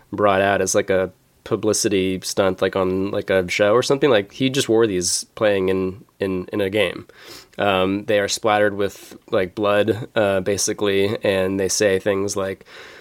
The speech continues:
"Hy-, hypocrite Nike, slave labor, uh, modern day slavery," um, and, um, yeah, uh,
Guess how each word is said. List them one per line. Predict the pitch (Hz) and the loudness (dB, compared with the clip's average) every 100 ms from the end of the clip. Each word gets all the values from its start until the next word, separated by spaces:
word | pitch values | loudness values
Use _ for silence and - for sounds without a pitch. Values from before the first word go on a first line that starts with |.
| - | -20
"Hy-, | - 127 - | -4 -4 -4
hypocrite | - 123 113 107 120 | -2 0 2 0 2
Nike, | 143 139 131 131 | 0 0 0 0
slave | 123 - 92 98 | 0 0 -2 0
labor, | 127 131 123 120 117 117 113 | 2 2 4 4 4 4 2
uh, | 101 98 | 0 0
modern | 95 98 101 | 0 0 0
day | 95 | 0
slavery," | - 123 117 113 110 104 104 110 | 0 2 2 4 4 4 2 0
um, | 107 104 98 95 92 92 95 92 - - _ | 0 0 2 2 2 -2 -4 -8 -16 -18 _
and, | 104 104 101 101 | 2 4 4 2
um, | 104 104 107 107 110 113 - - - - _ | 2 2 2 2 0 -4 -12 -20 -20 -20 _
yeah, | 131 135 95 - _ _ - | 0 0 -2 -12 _ _ 0
uh, | 110 | 2